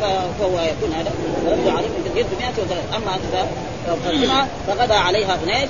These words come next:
فرجمها، يعني فاعترفت، سألها فقالت: "نعم"، فرجمها. وهذا هو القول، يعني ال-، هو محل، هل يجوز أن يبعث رجلا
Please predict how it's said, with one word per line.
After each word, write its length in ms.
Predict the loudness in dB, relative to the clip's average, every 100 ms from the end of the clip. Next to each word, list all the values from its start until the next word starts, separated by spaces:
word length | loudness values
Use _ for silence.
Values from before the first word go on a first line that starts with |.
| 0
فرجمها، 540 | 2 2 2 0 0
يعني 280 | 0 0 0
فاعترفت، 500 | -2 0 0 0 -4 -6 -2
سألها 420 | 0 4 4 4
فقالت: 340 | 2 0 0 -2
"نعم"، 200 | -4 -4 -2
فرجمها. 520 | -4 -4 -2 -2 -2 -4 -8 -6
وهذا 240 | -4 -2 0
هو 140 | 0
القول، 380 | -2 -2 0 0
يعني 420 | -2 -2 -2 -4
ال-، 480 | -4 -6 -6 -6 -4
هو 40 |
محل، 240 | -2 -2 -2
هل 240 | 0 0
يجوز 400 | 0 -2 -2 -2
أن 120 | -2
يبعث 300 | -2 -2 -2
رجلا 300 | -2 0 0